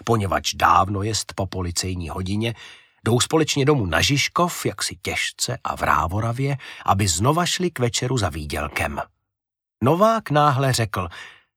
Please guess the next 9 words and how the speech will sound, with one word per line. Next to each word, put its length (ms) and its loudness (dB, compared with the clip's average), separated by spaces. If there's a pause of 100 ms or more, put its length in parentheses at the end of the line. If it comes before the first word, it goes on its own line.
(560)
„Jsou 220 4
to 120 4
ale 200 6
hlupáci, 880 2
viď, 340 0
Franto?“ 560 -2 (640)
„Hlupáci? 760 2 (280)
Jakže? 560 4 (400)
Lumpové!“ 1040 6